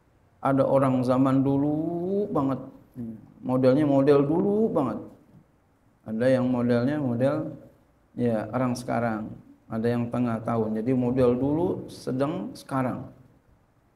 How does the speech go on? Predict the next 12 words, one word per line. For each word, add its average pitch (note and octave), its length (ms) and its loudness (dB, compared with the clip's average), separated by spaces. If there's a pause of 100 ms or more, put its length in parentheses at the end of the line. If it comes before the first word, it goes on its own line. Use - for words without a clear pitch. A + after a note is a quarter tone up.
(680)
Jadi B2 320 0
ada C3+ 180 2
yang C3+ 220 6
gede, C3+ 640 0
ke-, - 100 -16 (160)
sedang, D3+ 400 -4
kecil. D#3 500 -4 (1300)
Jadi D3 320 2
yang C#3 160 4
ngawal C#3+ 400 4
orang D#3+ 280 2
itu. D#3 140 -10